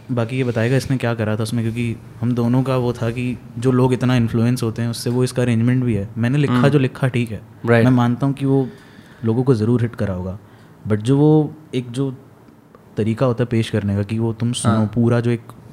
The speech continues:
Speaker 1: पावर पैक बोलेंगे इसको कि तुम पूरा पैकेज सुनते हो, तुम सुनते हो।
Speaker 2: राइट।
Speaker 1: ऐसे मैं आपको लिरिक्स दे दूंगा, आपको इतना हिट ही नहीं करेगा वो।
Speaker 2: राइट।
Speaker 1: पर पूरा गाना सुना
Speaker 2: जो,
Speaker 1: आपने।
Speaker 2: जो इनिशियल ट्यून आती है ना, my God, that hits, and the, वो ओशो वाली जो पार्ट है ना, तो तुम्हारा वो सुन के ना,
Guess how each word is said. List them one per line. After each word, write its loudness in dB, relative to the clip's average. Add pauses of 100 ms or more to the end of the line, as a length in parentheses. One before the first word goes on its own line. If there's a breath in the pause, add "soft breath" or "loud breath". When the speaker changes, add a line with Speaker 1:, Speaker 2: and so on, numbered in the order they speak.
(120)
Speaker 1:
पावर 0
पैक -4
बोलेंगे -2
इसको -6
कि -6
तुम -2
पूरा -2
पैकेज -4
सुनते -2
हो, 0
तुम 0
सुनते -2
हो। 4
Speaker 2:
राइट। 4
Speaker 1:
ऐसे -6
मैं -2
आपको -2
लिरिक्स -2
दे 0
दूंगा, -2
आपको -4
इतना -2
हिट -2
ही -4
नहीं -2
करेगा -2
वो। -6 (240)
Speaker 2:
राइट। -2 (220)
Speaker 1:
पर 2 (400)
पूरा 2
गाना 0
सुना -2
Speaker 2:
जो, 2
Speaker 1:
आपने। -6
Speaker 2:
जो 2 (120)
इनिशियल -2
ट्यून 2
आती 0
है 0
ना, -2
my 0
God, 2 (340)
that 2 (160)
hits, -10
and 0
the, 2
वो -2
ओशो 0
वाली 2
जो 0
पार्ट 0
है 0
ना, -2 (320)
तो -6 (220)
तुम्हारा 2
वो 0
सुन -4
के -2
ना, -2